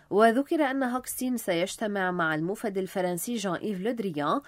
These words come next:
للبحث في ورقة تضم النقاط المشتركة التي توصلت إليها واشنطن وباريس لليوم التالي للحرب إلى حلحلة سبع نقاط حدودية،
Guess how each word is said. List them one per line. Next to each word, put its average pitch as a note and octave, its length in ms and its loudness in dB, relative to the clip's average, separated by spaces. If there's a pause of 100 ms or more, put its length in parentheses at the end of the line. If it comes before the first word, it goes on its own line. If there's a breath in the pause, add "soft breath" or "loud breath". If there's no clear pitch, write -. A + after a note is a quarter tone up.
(280 loud breath)
للبحث A3+ 440 4
في C#4+ 220 2
ورقة A#3+ 340 0
تضم G3 580 -2
النقاط F#3 460 -2
المشتركة G3 680 -2
التي D#3 280 -4
توصلت F#3 560 0
إليها G3+ 380 0
واشنطن G#3+ 580 0
وباريس G#3 720 2 (340 loud breath)
لليوم C4 380 6
التالي D#4 360 6
للحرب E3 600 -2 (160)
إلى G3+ 200 4
حلحلة D3+ 640 2
سبع E3+ 380 0
نقاط D#3+ 420 -2
حدودية، F#3 760 0